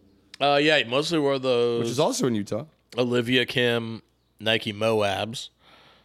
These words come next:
Speaker 1: Shout out, big designer style. But
Speaker 2: Are they meant for hiking?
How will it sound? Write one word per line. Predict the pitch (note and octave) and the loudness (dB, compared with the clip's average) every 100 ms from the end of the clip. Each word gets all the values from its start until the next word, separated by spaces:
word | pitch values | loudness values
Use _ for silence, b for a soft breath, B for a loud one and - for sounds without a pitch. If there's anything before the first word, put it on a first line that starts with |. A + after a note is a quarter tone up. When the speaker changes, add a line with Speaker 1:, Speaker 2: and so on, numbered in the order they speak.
| b _ | b _
Speaker 1:
Shout | - - A2+ G#2 | -6 -2 0 0
out, | G#2 G#2+ - - G#2 | 0 -2 -6 -20 -10
big | A#2 F#2 | -10 -8
designer | G2 G2+ G#2 G2 | -12 -10 -10 -6
style. | - G#2 G2+ G2+ G2+ b b _ - | -6 -4 -4 -4 -8 b b _ -6
But | A#2 A2 G#2+ G#2 | 0 2 4 4
Speaker 2:
Are | B2+ | 2
they | C3+ D3 | 0 -2
meant | B2 B2 D#3+ | -2 -4 -4
for | - F3+ | -6 -4
hiking? | F#3+ F#3+ A3 | -4 -6 -10